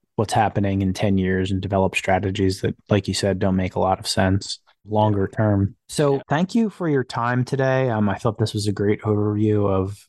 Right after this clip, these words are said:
Speaker 1: of your investing philosophy and your strategies. Uh, before we wrap up, do you have any, uh, parting thoughts for the audience?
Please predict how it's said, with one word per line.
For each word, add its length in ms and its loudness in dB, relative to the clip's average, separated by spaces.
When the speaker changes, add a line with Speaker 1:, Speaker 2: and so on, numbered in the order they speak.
Speaker 1:
of 120 -2
your 140 0
investing 440 0
philosophy 760 0
and 120 0
your 120 -4
strategies. 840 0
Uh, 160 0
before 380 -2
we 100 2
wrap 300 -2
up, 200 -2
do 100 -2
you 100 2
have 180 -2
any, 340 2
uh, 120 0
parting 380 0
thoughts 300 -2
for 140 -2
the 160 2
audience? 560 0